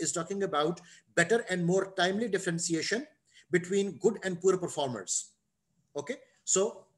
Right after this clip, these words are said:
uh, you'll be able to evaluate the performance, and obviously, uh, on that, uh, calculation, you'll be able to identify and categorize the people as high performers and poor performers.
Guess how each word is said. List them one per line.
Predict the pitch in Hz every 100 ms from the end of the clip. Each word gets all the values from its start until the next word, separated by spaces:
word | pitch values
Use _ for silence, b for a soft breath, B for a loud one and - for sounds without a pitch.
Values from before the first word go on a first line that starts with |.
| _ -
uh, | 160 160 139
you'll | 165
be | 185 185
able | 180 196
to | 190 196 170
evaluate | 160 170 202 202 190
the |
performance, | 180 170 170 160 220 - - - -
and | 170
obviously, | 165 160 196 - 180 185 185 B -
uh, | 156 156 156 - _ _ -
on | 160 147
that, | 165 175 - -
uh, | 151 147 143
calculation, | 170 170 233 220 196 214 220 B B
you'll | 143 180
be | 180 196
able | 180 202
to | 190 180
identify | 160 170 220 196
and | 190 196 160
categorize | 175 175 170 165 208 196
the | 190
people | 175 170 175 175 B B
as | 165
high | 135 160
performers | 190 185 180 170 175 165 -
and | 156 143
poor | 170
performers. | 170 - 131 104 92 - -